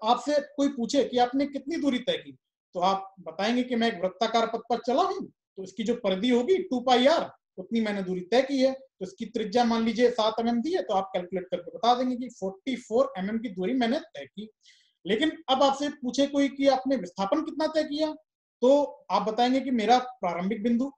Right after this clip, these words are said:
ए है और अंतिम बिंदु भी ए है। तो प्रारंभिक और अंतिम बिंदु के बीच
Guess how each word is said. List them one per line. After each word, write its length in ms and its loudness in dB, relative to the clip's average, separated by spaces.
ए 100 0
है 280 -2
और 200 -14
अंतिम 300 -2
बिंदु 220 -2
भी 140 0
ए 180 0
है। 180 4
तो 80 0
प्रारंभिक 500 0
और 180 4
अंतिम 320 -2
बिंदु 300 2
के 140 -6
बीच 300 0